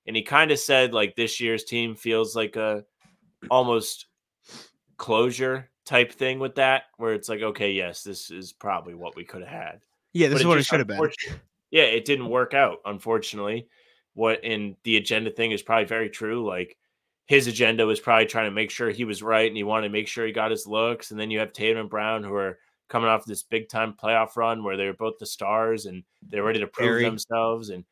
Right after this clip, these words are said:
Speaker 1: Kyrie's back, and Kyrie's trying to get a good season in before he's a free agent.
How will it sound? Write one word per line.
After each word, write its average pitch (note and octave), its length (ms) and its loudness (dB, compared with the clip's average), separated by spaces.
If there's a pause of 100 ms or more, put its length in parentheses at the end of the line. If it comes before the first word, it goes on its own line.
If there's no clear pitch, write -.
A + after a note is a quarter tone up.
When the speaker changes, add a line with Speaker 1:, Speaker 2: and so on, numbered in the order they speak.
(200)
Speaker 1:
Kyrie's C3 560 4
back, C#3 500 8
and G#2+ 120 -10
Kyrie's B2+ 540 -2 (300)
trying D3+ 220 2
to C3 80 -2
get C3+ 340 2
a A2 380 2 (920)
good F3 180 2
season E3 300 -6
in D#3+ 120 -2
before D#3+ 240 -6
he's C#3+ 120 -4
a C3 60 -12
free D#3+ 220 -6
agent. D#3 420 -6